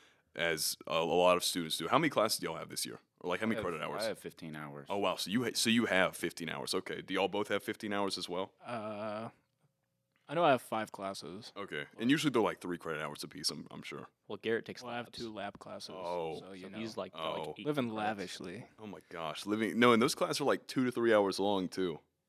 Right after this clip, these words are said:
Speaker 3: Yeah, biochem lab, three hours every time.
Speaker 1: Jesus.
Speaker 3: Shout out Doctor K.
Speaker 1: <laughs> Oh, Doctor K. I don't know how you can do that being a, being an athlete and then also doing, like, a, any science major.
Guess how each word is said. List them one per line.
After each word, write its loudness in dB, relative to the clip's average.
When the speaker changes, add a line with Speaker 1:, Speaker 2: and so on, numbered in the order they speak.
Speaker 3:
Yeah, -6
biochem 0
lab, 2
three 2
hours 2
every -2
time. -2
Speaker 1:
Jesus. -4
Speaker 3:
Shout -10
out -6
Doctor -12
K. -10
Speaker 1:
<laughs> -20
Oh, -8
Doctor -2
K. -2
I 0
don't 4
know 6
how 6
you 2
can -8
do -2
that -4
being -6
a, -4
being -6
an -8
athlete -8
and -10
then -12
also -8
doing, -12
like, -14
a, -6
any -2
science -2
major. -10